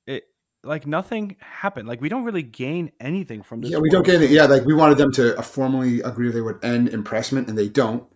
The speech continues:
Speaker 2: But after
Speaker 1: Yep.
Speaker 2: Napoleon's war, they kinda didn't need impressment anymore, so it didn't happen.
Speaker 1: Yep.
Speaker 2: They wanted,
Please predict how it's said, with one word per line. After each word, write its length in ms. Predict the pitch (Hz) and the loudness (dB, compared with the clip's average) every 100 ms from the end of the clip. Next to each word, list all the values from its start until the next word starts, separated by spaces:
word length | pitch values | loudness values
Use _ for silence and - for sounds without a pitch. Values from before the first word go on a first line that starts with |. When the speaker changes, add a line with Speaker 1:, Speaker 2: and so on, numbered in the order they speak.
| _ _ | _ _
Speaker 2:
But 120 | 110 | 0
after 240 | 110 123 127 | 2 2 0
Speaker 1:
Yep. 40 | |
Speaker 2:
Napoleon's 680 | 117 - 143 139 117 110 110 | -2 2 4 4 2 -2 -4
war, 360 | 123 120 120 113 | -4 0 0 0
they 100 | 120 | -2
kinda 180 | 131 120 | -2 2
didn't 200 | 127 107 | 2 4
need 160 | 139 | 4
impressment 460 | 123 104 101 - 104 | 4 -2 -6 -6 -4
anymore, 220 | 104 101 | -4 -4
so 80 | 107 | -4
it 40 | |
didn't 100 | 104 | -4
happen. 360 | 98 95 107 - | -4 -4 -6 -8
Speaker 1:
Yep. 20 | - - - _ | -16 -20 -20 _
Speaker 2:
They 180 | 110 151 | 6 8
wanted, 520 | 151 143 139 131 120 | 8 8 8 6 2